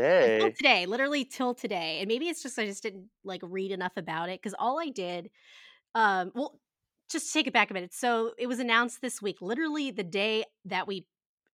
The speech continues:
Speaker 1: uploaded last week's episodes. That was kind of annoying, but <laughs> it
Speaker 2: Right.
Speaker 1: was announced that Cinderella's castle in Walt Disney World is getting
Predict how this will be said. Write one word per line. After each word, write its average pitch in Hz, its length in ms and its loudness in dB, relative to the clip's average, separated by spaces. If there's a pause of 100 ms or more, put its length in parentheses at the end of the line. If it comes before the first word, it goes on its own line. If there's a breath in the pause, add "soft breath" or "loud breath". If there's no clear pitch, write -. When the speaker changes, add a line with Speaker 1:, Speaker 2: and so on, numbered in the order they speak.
Speaker 1:
uploaded 196 360 -4
last 180 260 0
week's 185 140 -10
episodes. 170 380 -14
That 185 100 -4
was 180 100 -10
kind 185 120 -10
of 156 60 -10
annoying, 160 340 -14 (420 loud breath)
but 254 180 4
<laughs> - 160 6
it 349 640 6
Speaker 2:
Right. 269 360 6
Speaker 1:
was - 40 -
announced 240 380 4
that 233 200 0 (140)
Cinderella's 214 520 -4
castle 190 600 0
in 185 160 -4
Walt 180 140 -6
Disney 254 220 -8
World 196 220 -6
is 180 140 -10
getting 190 420 -8